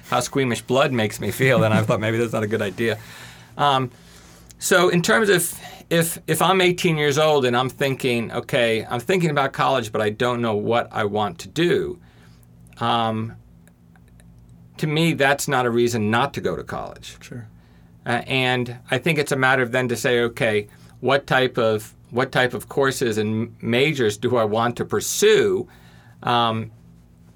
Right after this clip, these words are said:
Speaker 1: potentially at college?" And, and, and, you know, one, one significant cultural trend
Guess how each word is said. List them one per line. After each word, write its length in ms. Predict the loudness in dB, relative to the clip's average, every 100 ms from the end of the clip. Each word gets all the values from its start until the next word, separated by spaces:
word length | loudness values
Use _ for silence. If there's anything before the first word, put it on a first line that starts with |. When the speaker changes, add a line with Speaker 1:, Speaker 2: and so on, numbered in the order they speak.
| -20 -20 -4
Speaker 1:
potentially 640 | -2 0 0 0 0 0
at 260 | 0 0 0
college?" 580 | -4 -4 -8 -14 -18 -20 -20 -6
And, 180 | -4 -2
and, 140 | -4 -4
and, 280 | -4 -6 -10 -4
you 80 | 0
know, 300 | 0 -4 -10
one, 440 | -4 0 0 0 -6 -20 -20 -20 -18
one 580 | -6 0 2 2 -2 -6 -20 -20 -20 -20 -20 -12
significant 880 | -4 -2 0 0 0 0 -2 -4 -6
cultural 580 | 0 0 0 0 -2
trend 680 | -2 0 2 2 0 -6 -14